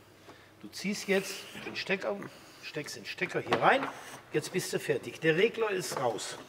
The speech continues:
Jetzt gehst du mit diesem Stecker auf deine Powerstation. Und schon wird die Powerstation geladen.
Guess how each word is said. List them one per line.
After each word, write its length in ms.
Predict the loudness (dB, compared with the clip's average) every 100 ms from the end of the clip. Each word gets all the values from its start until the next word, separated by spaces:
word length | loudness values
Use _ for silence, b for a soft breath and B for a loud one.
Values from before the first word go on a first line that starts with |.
| -18 B B B B 6
Jetzt 380 | 8 8 6 2
gehst 400 | 4 4 2 0
du 260 | 0 -2 -10
mit 180 | -10 -4
diesem 320 | -2 -2 -2
Stecker 600 | -2 0 4 8 6 4 -8 -14 -18 -20 -20 -20 -20 -20 -10 -6
auf 160 | -6 -6
deine 160 | -4 -2
Powerstation. 720 | 4 6 4 -2 -6 -8 -10 -12 -20 -20 -10
Und 160 | -8 -4
schon 400 | 0 0 0 -2
wird 160 | -6
die 80 | -8
Powerstation 680 | 2 2 2 -2 -4 -4 0
geladen. 340 | 4 4